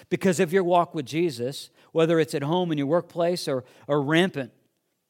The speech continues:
in a society, he says, "Just know that there's something that's happening in your heart, that God is doing something in your heart." And this also is consistent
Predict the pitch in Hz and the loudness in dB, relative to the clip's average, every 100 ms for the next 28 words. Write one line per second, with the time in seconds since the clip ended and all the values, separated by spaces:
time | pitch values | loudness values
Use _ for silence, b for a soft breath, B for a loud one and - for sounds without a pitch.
0 | - 165 170 151 - 170 170 156 127 120 | -6 -2 -2 -2 -2 0 2 2 0 -4
1 | B B 175 - 190 131 196 220 196 214 | B B -2 0 0 0 -2 -2 0 2
2 | 190 180 180 160 - 202 208 226 208 - | 2 0 0 -2 0 -2 -2 -4 -4 -2
3 | 170 185 170 160 165 170 151 127 165 147 | -2 -2 -2 -4 -4 -4 -4 -2 0 0
4 | 127 B B - 170 156 180 190 160 139 | -2 B B 2 2 6 4 4 0 -6
5 | - b - 120 180 220 185 143 - 175 | -10 b -14 0 2 4 2 -2 -4 -6
6 | 147 151 160 156 151 160 147 147 170 185 | -6 -6 -4 -4 -2 2 2 0 -4 -4
7 | 160 175 170 147 - 139 - 160 139 131 | -2 -2 -2 -6 -6 -8 -6 -8 -8 -10